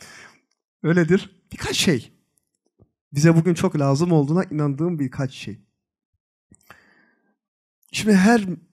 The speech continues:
dönemin imtihanı farklı farklıdır. Bugünün bence imtihanlarından birisi de, em, eski Müslümanların yaşam tarzına o değerlerini biraz ihmal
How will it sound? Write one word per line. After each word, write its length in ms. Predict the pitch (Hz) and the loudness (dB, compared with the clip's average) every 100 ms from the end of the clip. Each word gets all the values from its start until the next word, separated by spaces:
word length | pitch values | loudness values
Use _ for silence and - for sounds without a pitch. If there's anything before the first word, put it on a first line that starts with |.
| _ 151 | _ 0
dönemin 420 | 175 170 202 214 | 2 4 2 0
imtihanı 440 | 180 165 160 151 202 | -2 -2 -2 -2 -2
farklı 340 | - 143 - | -4 -8 -8
farklıdır. 600 | 185 123 - 120 165 - _ _ _ - | -8 -8 -8 -8 -8 -10 _ _ _ -20
Bugünün 760 | 147 151 190 170 190 180 - _ _ _ _ | -10 -4 -2 2 2 2 -4 _ _ _ _
bence 680 | 135 156 151 143 151 151 - _ _ - | -2 2 2 0 0 -2 -8 _ _ -4
imtihanlarından 840 | 175 156 147 143 139 135 135 131 135 | -4 -2 -4 -2 -2 -2 -2 -4 -4
birisi 320 | 143 127 147 | -6 -4 -4
de, 260 | 135 160 - _ _ _ _ _ _ _ _ _ - | -4 -6 -12 _ _ _ _ _ _ _ _ _ -8
em, 720 | 131 131 123 120 120 120 120 - _ _ - | -4 -2 -2 -4 -4 -6 -10 -16 _ _ -8
eski 240 | 185 - 254 | -6 -4 -4
Müslümanların 840 | 226 - 175 160 151 147 190 247 _ _ - | -4 -4 -4 -2 -2 -2 -4 -8 _ _ -4
yaşam 400 | 156 156 190 190 | 0 2 0 -2
tarzına 760 | - 160 151 143 147 165 185 190 - | -2 -2 0 -2 -2 -2 -2 -6 -2
o 160 | 180 190 | -2 0
değerlerini 600 | 160 139 139 143 165 160 | -2 -2 -2 -2 -2 -4
biraz 180 | 175 165 - | -6 -6 -4
ihmal 340 | 156 151 160 | -2 -2 -4